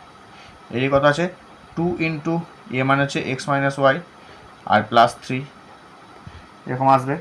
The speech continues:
বোঝা গেল? এবার এখান থেকে আমরা কি করে নিচ্ছি, এখান থেকে দেখে নাও, এই দ্বিতীয় বন্ধনী দিলাম, তাহলে থ্রি এক্স মাইনাস থ্রি ওয়াই মাইনাস ফাইভ, আর এখান থেকে পাবো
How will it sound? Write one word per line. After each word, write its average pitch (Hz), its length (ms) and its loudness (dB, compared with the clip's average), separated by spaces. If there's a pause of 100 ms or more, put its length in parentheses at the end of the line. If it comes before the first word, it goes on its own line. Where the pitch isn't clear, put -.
(1700)
বোঝা 127 220 -2
গেল? 170 100 4 (1600)
এবার 135 140 6 (100)
এখান 165 200 2
থেকে 170 160 0
আমরা 160 180 2
কি 170 140 -6
করে 156 180 2
নিচ্ছি, 147 220 -8 (320)
এখান 151 200 0
থেকে 160 180 0
দেখে 151 200 -2
নাও, 131 100 2 (840)
এই 131 100 -4
দ্বিতীয় 143 240 -2
বন্ধনী 151 280 0
দিলাম, 120 180 2 (180)
তাহলে 120 200 -2 (120)
থ্রি 147 160 -2 (320)
এক্স - 180 -4 (460)
মাইনাস 120 340 2 (120)
থ্রি 139 140 -4 (120)
ওয়াই 135 160 6 (680)
মাইনাস 123 380 0
ফাইভ, 113 200 0 (1700)
আর 113 140 0
এখান 147 240 2
থেকে 156 220 0
পাবো 147 200 4